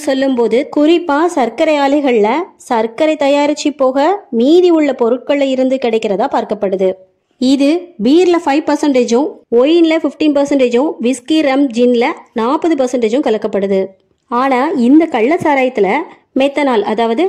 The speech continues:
நைன்டி ஃபைவ் பர்சன்டேஜ் ஆல்கஹால்னு சொல்லும்போது முற்றிலுமா அது விஷம்னு பார்க்கப்படுது. தொழிற்சாலைகள்ல கூட அனுமதிக்கப்பட்ட அளவு என்னன்னு பாத்தீங்கன்னா ஜீரோ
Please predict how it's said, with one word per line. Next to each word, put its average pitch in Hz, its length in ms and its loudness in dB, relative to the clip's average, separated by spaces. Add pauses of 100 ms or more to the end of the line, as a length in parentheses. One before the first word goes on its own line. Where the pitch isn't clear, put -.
(200)
நைன்டி 330 400 2
ஃபைவ் 339 240 -2
பர்சன்டேஜ் 285 460 -2
ஆல்கஹால்னு 254 560 -2 (100)
சொல்லும்போது 220 500 0 (460)
முற்றிலுமா 320 600 2
அது 214 160 0
விஷம்னு 233 460 0
பார்க்கப்படுது. 202 580 -2 (560)
தொழிற்சாலைகள்ல 320 760 2 (100)
கூட 285 140 2 (220)
அனுமதிக்கப்பட்ட 294 680 0 (120)
அளவு 277 280 0
என்னன்னு 262 240 0
பாத்தீங்கன்னா 233 440 -2 (200)
ஜீரோ 294 220 0